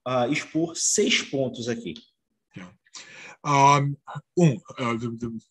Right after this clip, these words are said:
Speaker 2: first point.
Speaker 1: Uh, número um.
Speaker 2: Ideologies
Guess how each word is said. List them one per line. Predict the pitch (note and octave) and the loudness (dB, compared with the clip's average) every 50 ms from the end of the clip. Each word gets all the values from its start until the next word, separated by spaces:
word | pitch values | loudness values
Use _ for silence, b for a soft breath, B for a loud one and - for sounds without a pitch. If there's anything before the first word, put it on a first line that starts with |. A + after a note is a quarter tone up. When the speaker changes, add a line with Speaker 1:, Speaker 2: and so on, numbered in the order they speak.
| _ _ _ _ | _ _ _ _
Speaker 2:
first | - - - E3+ F3 D#3+ - _ | -16 -2 4 6 6 6 4 _
point. | - C3+ A2 F2+ E2+ - - _ _ _ _ _ _ _ _ _ _ _ - _ - | -4 -4 -4 -4 -6 -12 -14 _ _ _ _ _ _ _ _ _ _ _ -20 _ -2
Speaker 1:
Uh, | A#2+ C3+ C3 B2+ B2+ | 0 2 2 2 2
número | B2+ C3 C3+ D#3+ F#3 G3 G3 G#3 G#3 | 0 -2 0 0 2 4 4 6 6
um. | F#3+ D3+ A#2 F#2+ - - - _ _ _ _ _ _ _ _ _ _ _ _ _ _ _ _ _ _ _ _ _ _ _ _ B B B B B B - | 4 2 0 -4 -10 -14 -20 _ _ _ _ _ _ _ _ _ _ _ _ _ _ _ _ _ _ _ _ _ _ _ _ B B B B B B 4
Speaker 2:
Ideologies | E3+ F3+ F3+ F#3 F3 E3+ F#3 G3 G3 F#3 E3+ F3+ E3+ D3 | 6 6 8 8 8 8 8 8 6 6 6 4 4 4